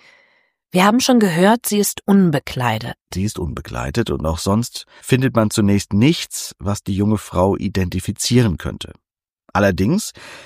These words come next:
Speaker 2: gibt es ein auffälliges Tattoo am rechten Hals.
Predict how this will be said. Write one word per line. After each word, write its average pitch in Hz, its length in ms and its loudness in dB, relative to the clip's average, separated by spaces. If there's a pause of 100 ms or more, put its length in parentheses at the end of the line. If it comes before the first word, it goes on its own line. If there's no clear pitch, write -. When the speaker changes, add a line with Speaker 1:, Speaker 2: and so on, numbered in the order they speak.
(160)
Speaker 2:
gibt - 240 0
es - 160 0
ein 131 240 2
auffälliges 104 600 0 (100)
Tattoo 139 360 0
am 82 140 -2
rechten 71 400 -6
Hals. - 400 -12